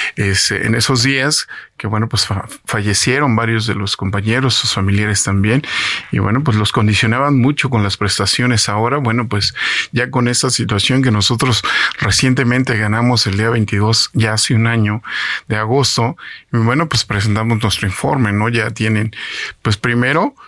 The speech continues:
pues ya no están solos, ¿no? Segundo, bueno, pues los vales de lentes, los cridas,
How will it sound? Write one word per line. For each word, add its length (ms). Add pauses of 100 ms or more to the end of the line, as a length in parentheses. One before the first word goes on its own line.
(220)
pues 140
ya 100
no 80
están 220
solos, 400
¿no? 160
Segundo, 480
bueno, 260
pues 200
los 200
vales 280
de 100
lentes, 460
los 180
cridas, 560